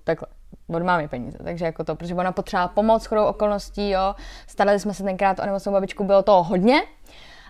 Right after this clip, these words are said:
a takže, takže jsem chodila jako za ní do práce, aby jsme se tak nějak vystřídali. A, eh,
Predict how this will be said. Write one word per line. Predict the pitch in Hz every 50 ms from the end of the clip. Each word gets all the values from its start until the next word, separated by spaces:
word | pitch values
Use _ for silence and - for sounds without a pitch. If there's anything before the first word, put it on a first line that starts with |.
| - - -
a | 226 226 220 214 214 208 202 202 208 208 208 208 -
takže, | 220 196 226 240
takže | 208 226 214 196 226
jsem | 214 247 226
chodila | - 247 214 226 220 214 214
jako | 214 - 233 226 208 196 196 196
za | 220 214
ní | 214 196
do | 185 185
práce, | 185 240 240 247 247 - 254
aby | 226 214
jsme | - 220 208
se | -
tak | - 214 -
nějak | 220 202 180 165
vystřídali. | 165 - - - 202 220 226 240 262 277 - - - - - - - - - - - - - - - - -
A, | 226 214 208 202 202 202 202 214 214 208 - - - - - -
eh, | -